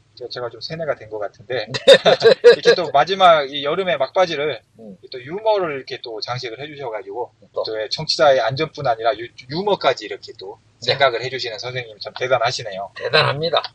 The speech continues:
Speaker 1: 아, 예.
Speaker 2: 네.
Speaker 1: 아, 스스로 또 이렇게 대단하시다고 이렇게.
Speaker 2: 예.
Speaker 1: 예, 오늘은 또 어떤 내용 해주실 건가요?
Speaker 2: 아, 오늘은
Speaker 1: 예.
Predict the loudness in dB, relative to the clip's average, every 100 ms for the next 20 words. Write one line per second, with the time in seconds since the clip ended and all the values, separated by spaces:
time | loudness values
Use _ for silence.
0 | -6 -4 0 2 2 2 0 0 -2 -8
1 | -12 -6 -4 -2 -2 -2 -4 -6 -2 0
2 | 2 0 0 -2 -4 0 6 6 4 _
3 | _ _ _ _ -4 -2 0 0 2 0
4 | 2 0 2 -2 -2 -10 -10 -12 -4 -2
5 | -2 0 4 6 4 2 -2 -4 0 2
6 | 2 0 0 -2 -4 -4